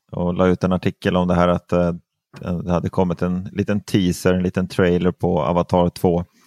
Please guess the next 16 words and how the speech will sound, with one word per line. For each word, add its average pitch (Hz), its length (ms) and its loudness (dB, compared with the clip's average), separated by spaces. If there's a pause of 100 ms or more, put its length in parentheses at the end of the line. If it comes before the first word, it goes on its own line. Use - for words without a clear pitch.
(540)
som 87 260 -2
ska 87 240 -2
komma 87 320 0
här 87 220 2
i, 87 320 4
är 92 60 4
det 98 80 4
december, 107 600 2
va? 85 200 2 (300)
De 90 120 -6
pratar 87 320 0
om 87 100 0
att 82 120 -2
den 90 140 2
har 78 80 -2
premiär. 85 520 2